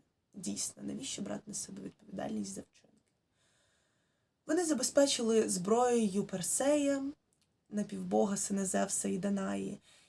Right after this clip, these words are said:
і згодом Персей вирушив на пошуки мого місцезнаходження. Дійшовши до Граї, які єдині знали, як мене знайти, він обманом змусив їх розповісти про моє місцезнаходження.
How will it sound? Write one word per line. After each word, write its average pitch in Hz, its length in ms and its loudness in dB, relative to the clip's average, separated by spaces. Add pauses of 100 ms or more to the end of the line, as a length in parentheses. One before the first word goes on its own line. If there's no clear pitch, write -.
(120)
і 208 320 0
згодом 269 500 4
Персей 262 400 2
вирушив 220 540 0
на 190 100 0
пошуки 226 440 -4
мого 196 240 0
місцезнаходження. 185 1000 -6 (1000)
Дійшовши 285 480 0
до 220 140 4
Граї, 233 540 2
які 202 400 -2
єдині 202 580 0
знали, 208 380 4
як 196 260 -2
мене 185 180 -2
знайти, 190 460 -4
він 208 400 2
обманом 196 600 0
змусив 202 480 0
їх 190 220 -4
розповісти 190 640 -6
про 202 160 -2
моє 190 260 -2
місцезнаходження. 185 840 -6